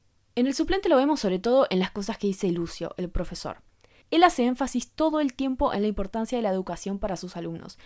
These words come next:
aunque lo cierto es que para estos chicos no es tan relevante una clase de literatura, y se lo dicen en la cara, porque tienen otros intereses y sobre todo problemas más urgentes en la cabeza.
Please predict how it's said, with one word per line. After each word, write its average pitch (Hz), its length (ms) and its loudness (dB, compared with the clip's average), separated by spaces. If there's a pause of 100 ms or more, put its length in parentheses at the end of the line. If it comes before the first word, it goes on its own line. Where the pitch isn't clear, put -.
(340)
aunque 240 200 -4
lo 277 60 4
cierto 320 260 2
es 277 60 2
que 226 100 0
para 208 160 2
estos 240 260 0
chicos 262 320 -2
no 320 220 2
es 311 180 0
tan 190 160 -2
relevante 185 600 0
una 196 220 -2
clase 190 280 -4
de 170 60 -2
literatura, 175 720 -2
y 165 100 -10
se - 140 -8
lo - 100 -6
dicen 190 240 -2
en 196 140 4
la 240 80 4
cara, 247 400 2 (480)
porque 320 180 -2
tienen 440 220 0
otros 415 320 2
intereses 202 640 -2 (320)
y 208 80 -6
sobre 202 180 -2
todo 392 200 2
problemas 214 400 0
más 214 320 0
urgentes 226 520 -2
en 175 80 -4
la 160 100 -6
cabeza. 190 440 -6